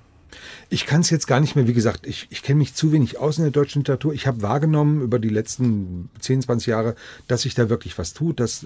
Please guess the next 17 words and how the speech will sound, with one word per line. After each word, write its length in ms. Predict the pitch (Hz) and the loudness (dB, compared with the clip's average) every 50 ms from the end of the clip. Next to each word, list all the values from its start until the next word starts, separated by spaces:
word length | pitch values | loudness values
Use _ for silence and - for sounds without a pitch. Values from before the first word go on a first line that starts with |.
| 107 101 | -12 -8
eine 160 | 117 110 107 | -6 -4 -2
neue 320 | 107 101 104 120 135 147 131 | -2 -2 0 2 2 2 2
Generation 560 | 123 127 127 113 113 110 - - 123 117 107 | 2 0 0 0 -2 -4 -2 0 2 2 4
junger 260 | 104 117 131 139 135 | 4 4 4 2 2
Autoren 280 | 117 113 - - 120 117 | 0 -4 -4 -2 0 0
nach 140 | 117 110 - | 0 -2 -2
vorne 260 | - 113 120 113 107 | -2 -2 -2 -2 -2
rückt, 140 | 107 - 107 | -4 -6 -10
Autorinnen, 440 | 101 - - 113 104 104 104 104 98 - - - - - - - _ | -10 -8 -8 -6 -4 -4 -4 -6 -6 -8 -16 -20 -20 -20 -20 -14 _
äh, 260 | 117 101 104 104 101 - - 127 139 127 120 - - | -6 -4 -2 -4 -4 -6 -8 -14 -16 -14 -14 -16 -10
die 80 | - 101 | -10 -10
pfeifen 380 | - - 101 104 120 - 127 117 | -8 -6 -4 -4 -2 0 0 -2
auf 100 | 95 - | -2 -4
den 140 | - 110 101 | -4 -4 -4
ganzen 360 | 104 101 101 - - 104 107 | -4 -4 -4 -4 -4 -6 -6
Intellektualismus, 880 | 110 104 - 101 92 - - 104 95 104 101 - 120 110 101 - - | -6 -8 -8 -8 -10 -6 -6 -6 -6 -6 -6 -6 -6 -6 -6 -6 -8
äh, 240 | - 104 101 101 | -8 -8 -8 -8